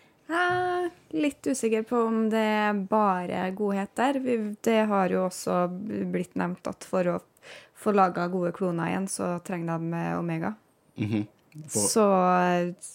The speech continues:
Speaker 2: og vi vet jo hun jobber med kloning nå.
Speaker 1: Ja, så hvis hun vil få bygget opp, eh, s-, en ny hær, kanskje. Eh, det vet jeg ikke. Altså,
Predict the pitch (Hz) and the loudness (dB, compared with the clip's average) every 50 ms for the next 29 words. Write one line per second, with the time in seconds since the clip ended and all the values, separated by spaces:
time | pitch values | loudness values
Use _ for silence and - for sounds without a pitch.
0 | - _ _ _ - - - 113 113 101 110 101 - 104 95 98 92 87 85 98 | -20 _ _ _ -12 -4 0 0 2 4 4 4 2 2 -2 -2 -2 -2 -2 0
1 | 101 98 90 - 92 90 95 98 95 90 85 90 104 - _ _ - 208 214 220 | -2 -2 -2 -2 -4 -2 -2 -2 -2 -2 -4 -4 -6 -8 _ _ 0 2 4 4
2 | 233 - - 233 - - 226 214 208 208 - - - 220 214 196 190 196 190 - | 2 0 -4 -6 -4 -2 0 0 0 0 0 0 0 2 2 2 2 0 0 0
3 | - 196 190 180 190 202 196 180 185 175 175 175 - _ _ _ - 202 190 185 | 0 0 0 0 0 -2 -2 -2 -2 -2 -4 -4 -8 _ _ _ -4 -2 -2 0
4 | 180 180 180 180 185 190 180 175 175 185 - - - - - - 208 202 190 185 | 0 -2 -2 -2 -2 -2 -2 -2 -4 -6 -10 -14 -14 -12 -6 -4 -2 -2 -2 -2
5 | 185 185 185 190 185 185 185 185 190 185 185 185 - - - - 226 226 220 - | -2 -2 -2 -2 -2 -2 -2 -2 -2 -2 -2 -2 -4 -8 -8 -4 -4 -4 -2 0
6 | 262 294 370 - - - - - 247 247 240 226 208 220 214 214 226 220 220 - | 0 0 0 0 -4 -8 -4 -2 0 0 0 0 0 0 2 2 0 0 0 -4
7 | 254 - - - - - - 233 226 226 - 226 220 | -6 -6 -6 -8 -4 -2 2 2 2 2 2 0 2